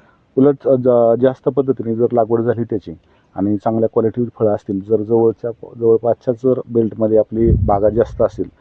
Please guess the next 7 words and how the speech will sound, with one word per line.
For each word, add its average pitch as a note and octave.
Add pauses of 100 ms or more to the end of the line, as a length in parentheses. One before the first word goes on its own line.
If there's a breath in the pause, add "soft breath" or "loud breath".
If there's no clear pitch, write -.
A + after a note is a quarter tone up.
(400)
तर, A2+
अ, -
आपल्याला A2
एक्सपोर्टची A#2+
पण B2+
संधी A2
त्यातून G2+